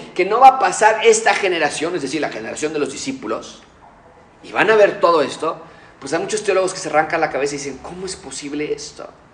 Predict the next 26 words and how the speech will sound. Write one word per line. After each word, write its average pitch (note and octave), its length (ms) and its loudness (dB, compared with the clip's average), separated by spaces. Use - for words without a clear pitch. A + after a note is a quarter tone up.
Pues - 200 -18
los G2+ 100 -16
discípulos A#2+ 320 -8
ya A#2 60 -4
están A2 200 -8
muertos D3+ 400 -6
y A2 40 -14
no A#2 100 -6
ha - 20 -4
llegado A2+ 220 2
el G#2+ 80 -4
anticristo". G#2+ 680 -10
Pero F3 420 4
lo - 140 2
que F3 120 2
entendemos E3+ 580 2
de G3+ 40 2
este F#3 180 -2
versículo C3 540 -4
es - 160 -8
muy F#3 160 -4
sencillo. G3 560 -6
Todos A#3 340 4
ustedes, D3 560 -2
los A2+ 140 -8
discípulos - 640 -12